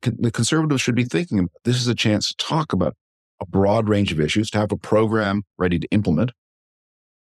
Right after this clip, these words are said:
and then be careful not to overshoot, because what you can also do is oversell your scandal. That's, I think, a little bit what happened with, in the United States with Trump and Russia, that because people began talking about Trump as if he might be an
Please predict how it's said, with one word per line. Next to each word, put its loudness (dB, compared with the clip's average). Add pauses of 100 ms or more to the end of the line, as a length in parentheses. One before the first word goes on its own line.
(360)
and 0
then 4 (380)
be 2
careful 0
not 0
to -8
overshoot, 0
because 0
what -6
you -6
can 2
also 0
do 2
is -2 (100)
oversell 0
your -2
scandal. 0 (320)
That's, -2
I -2
think, -2
a 2
little 2
bit 0
what 0
happened -2
with, 0 (140)
in 0
the 2
United 0
States -2
with -2
Trump -2
and 0
Russia, -2 (600)
that 0 (580)
because 0
people 0
began 2
talking 0
about 0
Trump -2
as -2
if -2
he 4
might 0
be 2
an 0